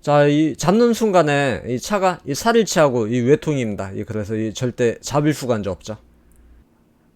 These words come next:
아, 이 포 이 못 넘게 그거 하겠습니다. 자, 상대 전략이 그렇고요. 자, 살을 이렇게 올리면, 어, 이 간단하겠죠. 이 넘겨 장군에.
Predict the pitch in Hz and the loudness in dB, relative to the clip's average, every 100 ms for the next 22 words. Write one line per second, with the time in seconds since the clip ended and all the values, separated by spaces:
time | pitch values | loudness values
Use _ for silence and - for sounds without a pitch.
0 | _ _ _ _ _ - - - _ _ | _ _ _ _ _ -20 -20 -20 _ _
1 | _ _ _ _ _ _ - 113 113 110 | _ _ _ _ _ _ -6 -2 -2 -2
2 | 101 101 104 - 196 151 135 139 190 208 | -4 -8 -8 2 4 4 4 2 2 2
3 | 180 151 131 127 175 190 - 135 110 127 | 2 0 2 0 4 2 2 -2 -2 -4
4 | - _ - 107 110 175 175 151 117 123 | -6 _ -8 -6 -4 -4 2 2 2 -2
5 | 120 113 104 107 95 - 127 _ _ _ | 0 0 -4 -6 -8 -6 -8 _ _ _
6 | - - - 127 - 269 254 190 160 151 | -20 -6 0 0 2 2 2 2 4 6
7 | 180 175 156 135 123 120 117 110 107 _ | 4 4 2 -2 -4 -2 -2 -4 -6 _
8 | - 123 - 120 135 131 135 127 113 139 | -8 -8 -6 -8 -4 -2 -2 -4 -4 -2
9 | 143 117 110 113 123 120 101 104 104 113 | -2 -2 -2 -4 -2 -2 -2 -8 -6 -6
10 | 147 | -8